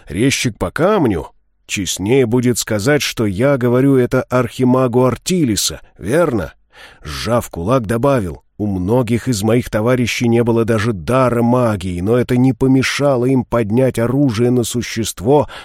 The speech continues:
которое убивало их одним взглядом». «Кто же не давал вам стать сильнее?» Минули сотни лет.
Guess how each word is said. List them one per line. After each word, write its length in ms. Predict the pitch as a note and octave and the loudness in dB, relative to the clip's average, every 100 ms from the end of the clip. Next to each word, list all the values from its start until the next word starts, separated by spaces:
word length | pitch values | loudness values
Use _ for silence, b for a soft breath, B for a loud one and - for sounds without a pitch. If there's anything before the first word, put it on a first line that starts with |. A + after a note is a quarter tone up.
| B | B
которое 480 | G#2+ B2 B2+ B2+ A#2+ | -4 0 2 2 0
убивало 720 | - D#3 C3 C#3+ A#2 C3+ B2 B2+ | 0 0 2 2 2 2 4 4
их 240 | B2 - B | 2 -2 B
одним 560 | - A2 F2+ G#2 A#2+ G#2+ | -6 -4 0 0 2 0
взглядом». 840 | - - D#2+ F#2 A2 F2+ D2 C#2 - _ _ _ B B B B B _ | -2 -8 -6 -4 -2 -4 -6 -12 -16 _ _ _ B B B B B _
«Кто 480 | - - E2+ A2+ A2 | -20 -8 -2 0 0
же 160 | F#2+ | 2
не 140 | A#2 A2+ | 2 2
давал 400 | G#2+ G#2 A#2 A2 | 2 2 2 2
вам 180 | A2+ A2+ | 2 0
стать 340 | - A#2 A2+ | 0 0 0
сильнее?» 800 | - A#2+ A#2+ C3 D3 A2 D#2 - _ _ | 0 0 2 4 4 2 -2 -10 _ _
Минули 600 | - F#2+ A#2+ A#2+ A#2+ B2 | -8 0 2 4 2 2
сотни 720 | G#2+ - B2+ C3+ - A#2 B2 | 0 -4 0 0 0 0 2
лет. 640 | A#2+ B2+ C3 E2+ - - | 2 2 0 -2 -10 -16